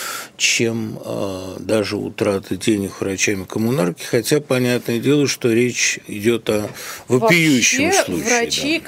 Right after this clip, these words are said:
Speaker 2: которые работают уже не
Speaker 1: Да,
Speaker 2: первый
Speaker 1: в коммунарке,
Speaker 2: месяц, в-,
Speaker 1: конечно,
Speaker 2: не только
Speaker 1: это,
Speaker 2: в коммунарке,
Speaker 1: да, это,
Speaker 2: а вообще примерно
Speaker 1: да,
Speaker 2: как
Speaker 1: это
Speaker 2: в аду.
Speaker 1: чрезвычайно печальная тоже вещь, и я абсолютно убежден, что вот эта ситуация разрешится, она разрешима.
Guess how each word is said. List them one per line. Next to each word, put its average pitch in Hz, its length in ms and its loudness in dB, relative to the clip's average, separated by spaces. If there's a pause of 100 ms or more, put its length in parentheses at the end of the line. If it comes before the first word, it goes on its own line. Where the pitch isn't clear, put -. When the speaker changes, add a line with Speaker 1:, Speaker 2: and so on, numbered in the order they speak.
Speaker 2:
которые 214 460 2
работают 202 640 0
уже 190 160 -6
не 190 120 0
Speaker 1:
Да, - 140 2
Speaker 2:
первый 208 340 2
Speaker 1:
в - 20 2
коммунарке, 202 600 2
Speaker 2:
месяц, 123 100 2
в-, - 40 0
Speaker 1:
конечно, 139 560 0
Speaker 2:
не 269 180 6
только 254 300 0
Speaker 1:
это, - 80 -8
Speaker 2:
в - 20 -12
коммунарке, 214 600 0
Speaker 1:
да, 185 60 4
это, 233 120 0
Speaker 2:
а 233 60 0
вообще 214 460 2
примерно 208 560 0
Speaker 1:
да, 175 40 -8
Speaker 2:
как 196 200 -2
Speaker 1:
это 165 100 -6
Speaker 2:
в 180 80 -2
аду. 202 360 2
Speaker 1:
чрезвычайно 143 1000 0
печальная 104 680 -4
тоже 90 340 -10
вещь, 160 420 -2
и 131 160 -6
я 135 200 2
абсолютно 127 840 -2
убежден, 117 520 -2
что 127 200 -6
вот 113 260 -4
эта 160 240 0
ситуация 95 640 -8
разрешится, 101 760 -10
она 123 260 -2
разрешима. 113 760 -6